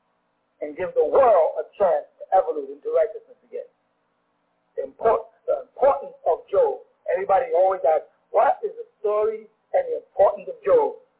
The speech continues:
Remember this question? Well, here's the answer. Job's story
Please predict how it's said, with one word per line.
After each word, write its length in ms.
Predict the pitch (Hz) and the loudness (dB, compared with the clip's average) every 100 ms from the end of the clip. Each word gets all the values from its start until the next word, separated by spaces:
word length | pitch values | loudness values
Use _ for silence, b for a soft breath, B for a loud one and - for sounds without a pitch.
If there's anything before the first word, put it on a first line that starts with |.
| _ | _
Remember 220 | 165 196 214 | -2 2 4
this 160 | 254 - - _ | 2 -2 -14 _
question? 440 | 202 220 - 349 - _ _ _ | 0 0 -2 -6 -6 _ _ _
Well, 120 | 508 - | -2 0
here's 160 | 440 - | -2 -4
the 100 | 381 | 0
answer. 460 | - 202 - - - _ _ _ _ - | 2 2 -2 -8 -8 _ _ _ _ -2
Job's 440 | 247 247 247 247 - - | 2 4 4 0 -10 -2
story 380 | 233 202 - | 2 2 0